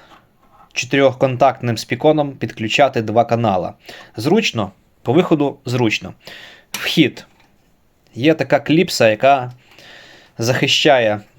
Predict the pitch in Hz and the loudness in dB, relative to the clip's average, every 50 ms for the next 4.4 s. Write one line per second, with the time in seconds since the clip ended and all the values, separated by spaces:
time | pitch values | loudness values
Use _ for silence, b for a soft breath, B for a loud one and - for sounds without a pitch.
0 | _ _ _ _ _ _ _ _ _ _ _ _ _ - 120 113 135 165 185 185 | _ _ _ _ _ _ _ _ _ _ _ _ _ -8 0 4 4 6 6 4
1 | 175 - 139 143 143 - _ _ _ _ _ _ _ _ - 120 120 120 - 160 | 2 -2 -6 -6 -8 -12 _ _ _ _ _ _ _ _ -6 -6 -4 0 2 2
2 | 147 147 135 - - 127 120 120 131 139 113 120 117 - - 110 104 101 98 104 | 2 2 0 0 0 2 0 0 0 0 0 0 -2 -2 -2 -4 -4 -6 -4 0
3 | 120 147 151 143 131 135 135 123 - - _ _ - - 113 113 113 110 - - | 4 4 4 4 2 -2 -6 -8 -10 -16 _ _ -6 -4 -4 -4 -4 -6 -2 0
4 | 139 135 131 123 117 110 - | 0 0 0 0 -4 -6 -6